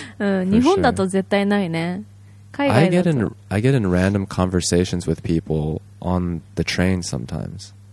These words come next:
Speaker 1: Oh.
Speaker 2: Like
Speaker 1: Here?
Speaker 2: Yamanote-sen. Yeah.
Speaker 1: Oh.
Speaker 2: Like random guys start talking to me.
Speaker 1: Oh.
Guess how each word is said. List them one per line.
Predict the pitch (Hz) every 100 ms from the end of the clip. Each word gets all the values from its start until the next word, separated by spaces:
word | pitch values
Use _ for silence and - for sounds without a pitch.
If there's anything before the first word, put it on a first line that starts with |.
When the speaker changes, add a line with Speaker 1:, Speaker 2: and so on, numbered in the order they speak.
| -
Speaker 1:
Oh. | 190 170 175 196 - - -
Speaker 2:
Like | - 82 -
Speaker 1:
Here? | 85
Speaker 2:
Yamanote-sen. | 87 90 87 87 85 80 82 78 -
Yeah. | 101 101
Speaker 1:
Oh. | 233 175 - 202
Speaker 2:
Like | 87 85
random | 85 87 90 85
guys | 82 80 80
start | - 57 -
talking | 82 85 76
to |
me. | 67 - 95 - - -
Speaker 1:
Oh. | 202 185 156 185